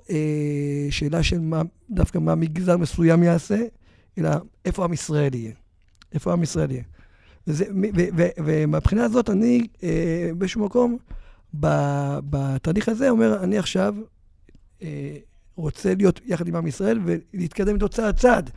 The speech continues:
למרות שהיעד שלי הוא, אני לא חושב כבר עכשיו לסמן אותו ולהגיד, "הנה, זה, אני, ככה אני רוצה להיות כמו יישובי גוש קטיף, בדיוק אני רוצה, שם אני רוצה להיות, רק בואו נביא את כולם לשם."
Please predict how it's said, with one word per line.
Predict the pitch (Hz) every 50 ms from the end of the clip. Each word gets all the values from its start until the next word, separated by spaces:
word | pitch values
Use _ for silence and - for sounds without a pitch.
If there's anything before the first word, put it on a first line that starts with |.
| - - - - - _ _ - - -
למרות | 247 185 185 202 214 -
שהיעד | - 202 190 196 208 226 240 -
שלי | - 233 226 240 240 247
הוא, | 240 208 214 190 214 208 208 - 208 415 - _ - - 254 214 208
אני | 190 185 180
לא | 180 220
חושב | 226 254 240 - 214
כבר | 165 202
עכשיו | 208 185 156 196 180
לסמן | 175 - - 190 180 180 190 190 196
אותו | 214 202 - 220
ולהגיד, | 208 196 196 214 214 190 - - - - - _ _ _ -
"הנה, | 233 233 190 175
זה, | 170 202 233 226
אני, | 208 196 208 190 - -
ככה | 208 208 214
אני | 202
רוצה | 190 170 190
להיות | 196 208 -
כמו | - 208 240 208
יישובי | 190 - 220 202
גוש | 185 190 185 -
קטיף, | - 175 - 226 202 170
בדיוק | 165 160 175 208 202 185
אני | 190 180
רוצה, | 170 208 190 180 175
שם | 170 - 202
אני | 190 180
רוצה | 170 - - 180
להיות, | 175 180 196 240 285 320 - - - - - - - -
רק | - 170
בואו | 156 180 202
נביא | 202 202 185 202
את | -
כולם | - 196 196 202
לשם." | 185 147 - 190 175 160